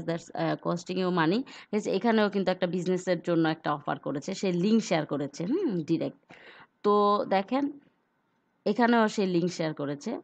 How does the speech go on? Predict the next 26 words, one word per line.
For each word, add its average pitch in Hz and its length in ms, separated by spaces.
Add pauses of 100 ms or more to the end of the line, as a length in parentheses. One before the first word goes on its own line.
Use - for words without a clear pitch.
(220)
আর - 140
এই 269 200
ছবিটা, 196 360
এই 170 120
ছবিটা 220 340 (180)
পড়ে 220 240
দে-, 202 260
দেখেই 247 320
কিন্তু 220 260
আমরা 202 220
বুঝতেছি 190 560
যে 170 200
এখানে 180 280
কিন্তু 180 300 (340)
নায়িকাদের 160 640
নিয়ে 160 300
কিছু 165 240
বলতেছে, 160 440
তাই 185 200
না? 339 120 (600)
যেহেতু 180 320
নায়িকাদের 165 400
ছবি 165 240
দিয়ে 156 220
দিয়েছে, 156 380 (400)
তো - 80